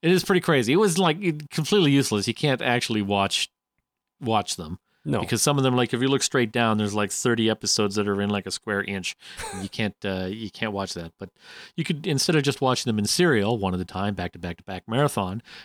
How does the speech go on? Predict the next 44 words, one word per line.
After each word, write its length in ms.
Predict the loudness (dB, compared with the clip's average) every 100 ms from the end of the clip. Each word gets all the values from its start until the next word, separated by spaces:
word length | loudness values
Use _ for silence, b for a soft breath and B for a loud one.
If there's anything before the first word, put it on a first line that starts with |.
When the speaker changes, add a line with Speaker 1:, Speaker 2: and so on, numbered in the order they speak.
| _
Speaker 1:
maybe 140 | -6 -2
you 40 |
could 100 | 2
watch 200 | 4 4
them 140 | 2 2
in 80 |
parallel. 380 | 2 2 0 -2
Just, 200 | -6 -4
like, 160 | -2 -4
throw 280 | -2 2 2
them 120 | 2
all 200 | 2 4
on 240 | 4 2
a 200 | 2 2
screen 440 | 0 -4 -2 0 0
and 200 | -2 -2
watch 200 | -4 -4
them 140 | -6
all 140 | -4 -4
at 60 |
the 60 | -4
same 160 | -4 -4
time 240 | -4 -6
and 100 | -6
see 220 | -4 -2
if 240 | -4 -6 -8
any 280 | -8 -8
patterns 460 | -12 -10 -6 -6 -8
emerge. 380 | -10 -12 -12 -16 b b b b b _
Speaker 2:
Oh, 160 | -4 0
there 120 | 2
might 220 | 2 0
be. 260 | 0 -2 -4 -4
That 140 | -2
doesn't 240 | 0 0 0
sound 400 | 2 2 0 -4 _ _ _ _ _
like 200 | -2 0
a 60 | 2
lot 180 | 2 2
of 80 |
fun. 380 | 0 0 2 0
It 160 | 0 0
seems, 320 | 2 2 0
it's, 260 | -4 -6